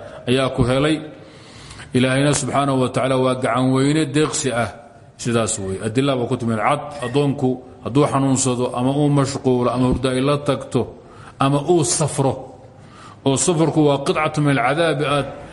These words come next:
haleeli weydo khayrkii badnayd habeenkii la iman jirtay waagaad naga-, naga-, aad joogto, gurigaada aad joogtay, waxaa weeye waa laguu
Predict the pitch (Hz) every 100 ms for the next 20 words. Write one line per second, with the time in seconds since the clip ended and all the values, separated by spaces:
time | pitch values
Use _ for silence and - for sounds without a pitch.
0 | - 123 143 185 190 165 151 147 139 131
1 | 175 170 147 143 160 165 139 156 165 147
2 | 156 170 165 170 143 135 143 143 170 160
3 | 151 143 139 - - - 131 131 143 143
4 | 147 147 - 143 160 160 151 139 135 156
5 | 175 147 147 156 165 - 127 - 202 -
6 | - - - - - - - - - -
7 | - - - - - - - - 117 131
8 | 143 131 123 117 113 113 117 113 113 113
9 | 135